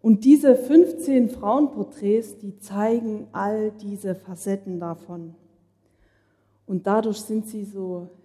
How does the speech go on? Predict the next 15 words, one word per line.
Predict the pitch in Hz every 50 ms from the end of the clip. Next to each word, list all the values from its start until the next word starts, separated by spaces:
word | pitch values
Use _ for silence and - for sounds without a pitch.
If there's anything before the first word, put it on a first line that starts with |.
| _ _ _
ehrlich | - 175 190 196 196 185 180 170 165 - - - - - _ _ _ _ _ _
und | 202 180 - -
authentisch | 185 180 180 - - 196 196 196 190 165 165 160 - - _ _ _ _ _ _ _ _ _ _
und | - 185 - _ -
echt. | 196 196 - - - - - _ _ _ _ _ _ _ _ _ _ _ _ _ _ _ _ _ _ _ _ _ _ _ _ _ _ _ _ _ _ _ _ _ _ _ _ _ _ _ _ _ _ _ _
Und | _ 233 226 196
sie | 220 220 202
zeigen, | - - 202 202 233 277 294 302 285 247
dass | 240 - - -
in | - 208 214 - -
all | 214 226 262 285 294 262
diesem | 262 247 226 208 220 214 214 214
Auf | 214 208 226 277 320 302 -
und | - 214 208 208 - -
Ab | 240 269 - -